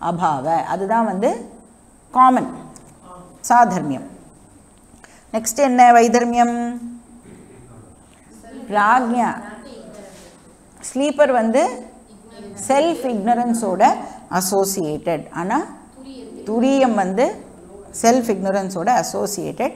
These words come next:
கிடையாது. ஏன்னா Sleeper, uh, consciousness associated with self ignorance தான் prajnaney நம்ம சொல்றோம் இல்லையா?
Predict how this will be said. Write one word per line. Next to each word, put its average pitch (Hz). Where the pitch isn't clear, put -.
கிடையாது. 156
ஏன்னா 233
Sleeper, 269
uh, 233
consciousness 247
associated 277
with 262
self 233
ignorance 214
தான் 285
prajnaney 196
நம்ம 247
சொல்றோம் 165
இல்லையா? 214